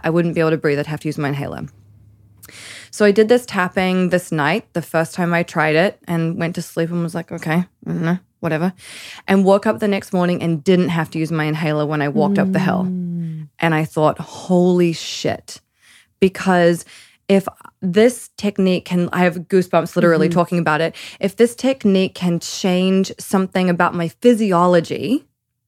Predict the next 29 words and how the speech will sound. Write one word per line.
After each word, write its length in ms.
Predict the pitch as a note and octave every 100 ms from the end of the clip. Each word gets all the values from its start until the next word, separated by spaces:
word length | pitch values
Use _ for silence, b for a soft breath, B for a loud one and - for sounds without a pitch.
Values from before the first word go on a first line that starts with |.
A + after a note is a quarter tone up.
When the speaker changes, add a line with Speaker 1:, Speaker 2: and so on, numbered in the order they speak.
| _ _ _ _
Speaker 1:
then 300 | - G3 G3 F#3+
what 420 | - F3+ G#3 B3+ -
other 320 | G3 G#3 G3+
stories 580 | G3 - G3 F#3+ F#3+ F#3
am 160 | - F3
I 100 | E3+
telling 400 | - F#3+ F#3 F3+
myself? 540 | D#3 D#3+ D#3 C3 E3+
What 300 | - F3 G#3+ -
other 340 | G3+ G3+ G3 G3 B B
limitations 720 | F3 F#3+ F#3+ F3+ F3 - E3+ -
do 140 | E3
I 80 | E3
have 240 | E3 D3+
that 200 | F#3 F3+
don't 260 | A#3+ C4 -
need 480 | G#3 G#3 A3 A#3 -
to 140 | -
be 540 | F#3+ E3+ G3+ G3+ F#3+ F#3
real, 640 | D#3 E3 A3 A3+ - - _ -
Speaker 2:
Mm. 540 | F#3+ F#3 F3+ E3+ D#3+ -
Speaker 1:
that 200 | G#3+ G#3
don't 280 | G3+ A#3+ -
need 260 | G3+ A3+ B3
to 100 | A#3+
be 140 | G3
holding 420 | D#3+ E3 D#3 D#3+
me 80 | D#3+
back? 460 | D3+ G#2+ - -